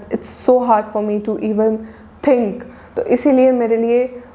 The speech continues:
बहुत इंपॉर्टेंट होता है कि मैं अपनी स्पिरिचुअलिटी को फर्स्ट प्रायोरिटी दूँ, उसके बाद मैं अपनी हेल्थ को, because I have faced a lot of issues because of my health, immense mood swings, immense health issues,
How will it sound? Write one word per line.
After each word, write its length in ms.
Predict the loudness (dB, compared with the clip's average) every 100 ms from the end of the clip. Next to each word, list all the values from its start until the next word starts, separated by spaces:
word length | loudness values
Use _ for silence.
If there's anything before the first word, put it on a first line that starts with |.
| -6 -4
बहुत 400 | 0 2 2 0
इंपॉर्टेंट 460 | 0 -2 -2 -4
होता 180 | -4 -4
है 40 |
कि 160 | -4 -4
मैं 80 | -4
अपनी 200 | -2 -4
स्पिरिचुअलिटी 580 | -2 -2 0 0 0 -2
को 140 | -4
फर्स्ट 440 | 0 0 0 -4
प्रायोरिटी 520 | 0 0 0 -4 -2 -4
दूँ, 180 | -4
उसके 240 | -4 -2 2
बाद 180 | 2 2
मैं 60 |
अपनी 140 | -4 -2
हेल्थ 340 | 0 0 0
को, 80 | -4
because 280 | 0 0 2
I 160 | 0
have 180 | 0 0
faced 260 | 0 0 -2
a 80 | 0 0 0 2 4
lot 260 | 2 0
of 160 | -6 -6
issues 240 | -6 -4 -6 -10 -20 -20 -20 -8 -2
because 280 | 0 2
of 200 | -2 -4
my 160 | -2 -2 -2 -2
health, 280 | 0 -2 -6 -18 -20 -20 -20 -14 0
immense 480 | 2 4 2 0 -6 -2
mood 240 | 0 0 -2
swings, 420 | -2 -2 -2 -4 0
immense 380 | 2 2 2 2
health 300 | 2 2 0
issues, 380 | -4 -2 -2